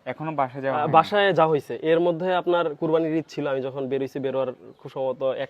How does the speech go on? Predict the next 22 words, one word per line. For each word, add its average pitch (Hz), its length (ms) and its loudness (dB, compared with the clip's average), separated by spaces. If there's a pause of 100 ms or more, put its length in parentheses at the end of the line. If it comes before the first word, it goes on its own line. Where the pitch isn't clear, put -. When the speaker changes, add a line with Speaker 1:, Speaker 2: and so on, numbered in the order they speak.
Speaker 2:
সপ্তাহ - 320 -12
দশ 123 160 -4
দিন 127 140 -10
পরেই 135 260 -8 (340)
ঈদ 135 140 -4
ছিল। 139 300 -8 (360)
ঈদের 147 220 2
জন্য 147 200 -2
আমি 147 100 -2
বাসায় 131 280 -6
গেছিলাম, 147 400 -6 (500)
তারপর 123 440 -4
বাসায় 127 420 -6
সম্ভবত 131 420 -6
দশ 123 180 -6
বারো 127 140 -2
দিন 123 120 -6
ছিলাম, 123 280 -10
তারপর 120 160 -6
আবার 123 220 -4
বের 120 140 -6
হইছিলাম। 123 380 -8